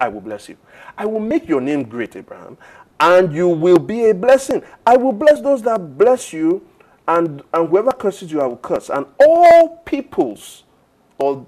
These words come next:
on the earth." In other translations, you say, "All the families of the earth, all nations of the earth will be blessed through you." That is so important.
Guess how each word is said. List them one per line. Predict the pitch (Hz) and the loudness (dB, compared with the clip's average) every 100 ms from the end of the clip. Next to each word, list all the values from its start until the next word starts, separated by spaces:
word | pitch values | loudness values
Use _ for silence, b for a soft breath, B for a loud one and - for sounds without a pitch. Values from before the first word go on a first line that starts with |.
| - | -8
on | 139 139 | -6 -6
the | 143 | -2
earth." | 175 - _ B B B | -2 -4 _ B B B
In | 123 131 | -8 -6
other | 190 226 | 0 0
translations, | 226 175 151 165 175 190 165 | 0 -4 -6 -8 -6 -6 -8
you | 139 | -8
say, | 175 | -6
"All | - 254 277 | 0 4 4
the | 214 | 2
families | 190 220 202 214 175 | -2 -6 -8 -8 -8
of | 135 | -8
the | 151 | -6
earth, | 151 135 | -8 -6
all | 170 269 | 0 0
nations | 208 214 226 - 165 117 | -2 -8 -6 -2 -2 -2
of | 123 113 | -6 -6
the | 135 | -4
earth | 135 120 - B B B | -4 -4 -10 B B B
will | 123 139 143 | -8 -6 -4
be | 139 | -6
blessed | 120 107 165 208 208 - - _ _ | -8 -4 2 4 4 -2 -20 _ _
through | _ _ 127 123 | _ _ -16 -16
you." | 101 92 _ _ _ _ _ - - | -16 -20 _ _ _ _ _ -20 -20
That | 113 | -20
is | 104 | -20
so | - 110 | -20 -20
important. | 104 _ - _ | -20 _ -20 _